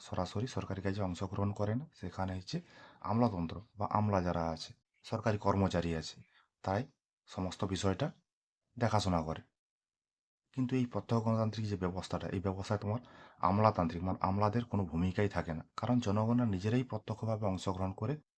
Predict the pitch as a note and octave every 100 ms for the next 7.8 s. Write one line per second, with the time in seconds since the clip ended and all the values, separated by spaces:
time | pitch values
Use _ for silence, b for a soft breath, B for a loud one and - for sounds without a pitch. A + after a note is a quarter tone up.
0 | _ - A2 A#2 A2+ - A#2+ A#2+ A#2+ A2
1 | G2+ F#2+ E2+ E2 - _ _ - - G2+
2 | E2+ - F#2 F2 b b - A2 A#2+ A2+
3 | - B2 G2 F#2+ F#2 F2+ - C#3 - b
4 | b b F#2 A2+ A#2 A#2 - A2 A2 -
5 | F2 E2 - - F#2+ - E2 G2 G2+ D3
6 | - _ - G#2 F#2+ G2 F#2+ F#2+ F#2+ -
7 | E3 - _ - G2+ - F2 D2+